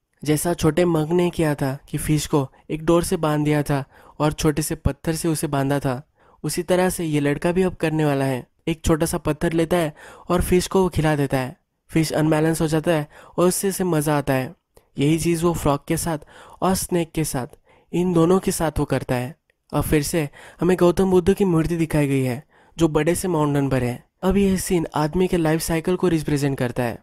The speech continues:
जो भी चीज़ें इस छोटे मंक ने की थी,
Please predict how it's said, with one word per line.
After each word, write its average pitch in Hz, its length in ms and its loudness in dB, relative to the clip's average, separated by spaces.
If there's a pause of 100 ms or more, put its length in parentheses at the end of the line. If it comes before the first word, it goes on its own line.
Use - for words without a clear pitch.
(380)
जो 156 140 4
भी 170 140 4
चीज़ें 180 380 0 (300)
इस 190 160 2
छोटे 190 280 2
मंक 185 260 2
ने 185 140 2
की 156 140 -2
थी, 139 220 -4